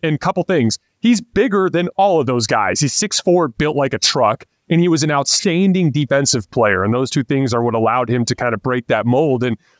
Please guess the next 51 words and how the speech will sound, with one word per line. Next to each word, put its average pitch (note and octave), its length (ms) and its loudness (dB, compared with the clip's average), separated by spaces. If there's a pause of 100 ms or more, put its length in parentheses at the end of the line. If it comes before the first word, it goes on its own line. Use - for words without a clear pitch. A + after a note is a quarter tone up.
(140)
again, C#3 260 0
he's C3+ 200 -4
the C3 100 0
exception C3+ 460 0
that A#2+ 160 -2
proves A#2+ 240 -2
the A2+ 80 0
rule. A#2 180 0
So - 120 -4
to - 120 -4
me, E3+ 220 2 (260)
Brandon E3 300 0
Miller, D#3+ 300 0 (100)
big D#3 180 0
scoring D#3 400 0
forward, C#3+ 520 -2 (140)
uh, B2+ 300 2 (140)
spitting F3+ 400 0
image D3 260 0
of C3 80 -4
Paul C#3+ 220 0
George B2+ 340 -2
and A#2+ 100 0
some C#3 140 -2
of A#2+ 60 -2
the A#2+ 80 -4
fluidity B2+ 560 0
and A#2 100 0
length A#2+ 320 -2
stuff. B2+ 340 0 (380)
Uh, D#3+ 200 0
only B3+ 320 4
thing A3+ 240 -2
I F#3+ 40 0
don't G3 280 -2
love E3 200 2
about F#3 220 -2
him F#3+ 220 0
is D3 100 0
his A#2+ 220 0
release B2+ 400 0
is C#3+ 100 -2
a B2+ 60 0
little C3 420 0
low, C#3 320 0 (160)
uh, C3 180 0
down C#3 320 0
on C3 140 -2
his A#2 160 -2
head, C#3 240 -2
which, C3 260 -2